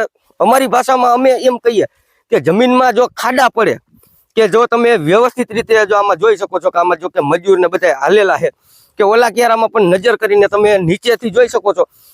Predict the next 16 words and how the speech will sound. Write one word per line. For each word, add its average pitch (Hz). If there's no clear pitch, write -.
કે 254
ડુંગળીમાં 240
જે 247
ખાડા 247
પડે 247
કે 240
તો 262
આપને 269
પૂરેપૂરો 254
ઉતારો 175
આવે 101
કે 220
જે 240
તમે 247
કે 190
ગાંઠિયો 208